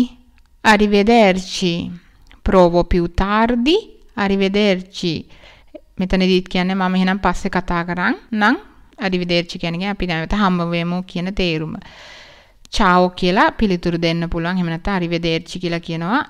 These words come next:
"චාවෝ" කියනවා අපි අඳුනන කෙනෙක්ට නම්, එහෙම නැත්නම් අපිත් "අරිවිදේර්චි" කියලා හරි "අරිවිදේර්ලා" කියලා හරි තමයි පිළිතුරු දෙන්න ඕනේ. මං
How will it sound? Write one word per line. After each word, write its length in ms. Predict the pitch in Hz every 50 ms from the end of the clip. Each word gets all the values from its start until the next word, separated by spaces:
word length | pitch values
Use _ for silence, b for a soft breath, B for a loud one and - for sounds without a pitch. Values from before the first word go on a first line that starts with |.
| - -
"චාවෝ" 460 | - - 214 208 226 240 254 269 269
කියනවා 480 | 262 - 247 233 226 226 220 220 220 214
අපි 240 | 196 - - 208 - - - _ _ _ - - _ _
අඳුනන 500 | - 175 180 185 202 214 220 220 214 214 214 208
කෙනෙක්ට 480 | - - 185 180 180 175 185 - - 185 170
නම්, 200 | 175 180 214 240 220
එහෙම 180 | 196 190 196 190
නැත්නම් 420 | 180 165 160 165 - - 202 220 226 208 - -
අපිත් 400 | - - - 226 226 - - -
"අරිවිදේර්චි" 760 | - 175 175 180 175 175 175 175 170 170 170 175 - - 175
කියලා 340 | - - 170 160 175 175 170
හරි 140 | 175 185 180
"අරිවිදේර්ලා" 960 | 165 165 160 165 160 165 170 170 170 170 165 165 160 160 160 156 160 175 180 - - -
කියලා 340 | - - 180 165 170 170 170
හරි 160 | 160 156 151
තමයි 460 | 175 - 151 151 156 - - - - 427 B B B B B -
පිළිතුරු 480 | - 175 165 160 156 - 156 151 165 196 220
දෙන්න 340 | 202 170 156 151 151 151 165 208 302 415 - - - -
ඕනේ. 420 | 196 185 170 156 151 143 135 135 175 - _ _ _ _ _ _ _ _ _ _ _ _ _ _ _ _ _ b b b b b b b b b b b
මං 180 | - 269 285 294